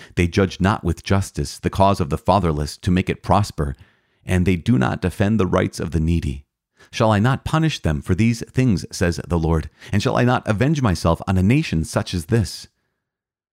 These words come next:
An appalling and horrible thing has happened in the land.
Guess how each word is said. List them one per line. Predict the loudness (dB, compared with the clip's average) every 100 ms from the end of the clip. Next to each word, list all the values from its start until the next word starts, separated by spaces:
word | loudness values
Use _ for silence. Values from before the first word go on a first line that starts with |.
| _ -10
An | -8
appalling | -4 0 2 2 2
and | -2
horrible | -2 0 2 4 2
thing | 0 2 2
has | 0
happened | -2 0 0 0
in | -2 -2
the | 0
land. | 0 -2 -4